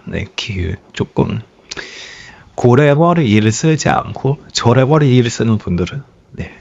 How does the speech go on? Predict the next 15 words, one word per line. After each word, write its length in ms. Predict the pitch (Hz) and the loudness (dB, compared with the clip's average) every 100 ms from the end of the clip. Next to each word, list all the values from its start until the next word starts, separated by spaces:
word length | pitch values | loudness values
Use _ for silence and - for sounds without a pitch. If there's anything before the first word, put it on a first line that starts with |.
| - | -12
조금, 560 | 113 - 90 73 67 - - - - - - _ _ _ _ - | -12 -6 -4 -4 -6 -12 -20 -20 -20 -20 -20 _ _ _ _ -12
네, 340 | 95 - - _ _ _ _ _ _ _ _ - | -10 -12 -20 _ _ _ _ _ _ _ _ -20
스캐핑 720 | - - - - 151 147 123 | -8 -2 -2 0 -2 0 0
하기에는 440 | 151 123 107 117 | 2 2 2 -2
힘든 720 | - - 165 170 165 156 139 | -4 0 0 2 2 2 0
구조입니다. 580 | - - 120 - 107 - _ _ _ _ _ _ - - - - - - | -6 -10 -10 -6 -4 -4 _ _ _ _ _ _ -20 -20 -16 -14 -14 -10
그래서 220 | - 113 | -2 -2
오늘은 1040 | - 120 120 110 110 151 190 185 180 170 - | 2 4 4 4 2 4 6 6 4 0 -6
완전 440 | 107 110 110 104 | -2 0 2 2
초스캐핑보다는 1200 | 110 - 196 - - 131 - 156 156 - 78 95 143 - _ - - - - - | 0 0 0 0 -4 -4 -2 -2 -2 -4 -2 0 0 -2 _ -20 -20 -20 -16 -6
약간 580 | 107 - 123 98 85 82 | -6 -4 -2 -2 -2 -6
스캐핑과 840 | - - - 123 - 113 110 101 | -10 -8 -2 -2 -2 -2 0 -2
단타의 600 | - 104 95 - 123 107 | -2 -6 -6 -4 -2 -2
중간 640 | 107 117 98 98 107 104 95 | -2 -6 -8 -2 0 0 -2
정도로 640 | 98 92 92 107 165 175 | -2 -2 0 2 2 0